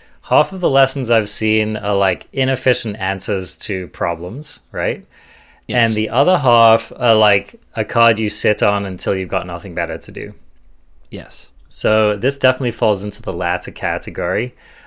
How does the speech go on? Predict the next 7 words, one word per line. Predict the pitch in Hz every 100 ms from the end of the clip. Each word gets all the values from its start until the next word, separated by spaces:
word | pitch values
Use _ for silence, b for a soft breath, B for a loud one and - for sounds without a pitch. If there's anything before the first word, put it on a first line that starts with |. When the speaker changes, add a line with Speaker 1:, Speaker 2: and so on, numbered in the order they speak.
| B
Speaker 1:
I | 113
like | 110 117 165 175 -
that | 120 113 -
it's | - 123 -
not | 113 110 107
hideously | - - - 104 131 156 - 165 170
expensive. | 165 - 160 165 - 185 190